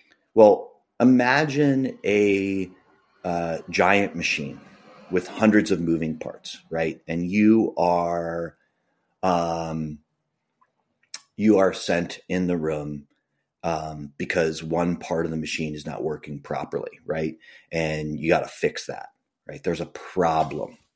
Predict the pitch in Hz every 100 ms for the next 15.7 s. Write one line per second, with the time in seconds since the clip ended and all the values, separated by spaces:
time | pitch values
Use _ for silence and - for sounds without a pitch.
0 | _ - - - - - - - - -
1 | - - - 90 - - - - - 104
2 | 95 90 - - 78 92 101 98 95 98
3 | 95 95 95 - - 90 95 104 104 -
4 | 80 80 87 80 - 80 82 78 76 80
5 | - 87 82 82 85 80 76 - - 78
6 | 107 104 101 98 101 104 - 98 98 90
7 | 98 110 123 82 80 85 80 - - 78
8 | 80 90 95 - _ - 92 98 95 -
9 | _ - 175 - - - - _ _ _
10 | _ _ _ _ _ _ _ - 92 120
11 | 202 156 - - _ _ _ _ _ _
12 | - 92 98 107 101 117 131 113 - -
13 | - 120 104 104 101 98 92 _ _ _
14 | _ _ _ _ _ _ _ - - 98
15 | 117 107 90 85 104 107 -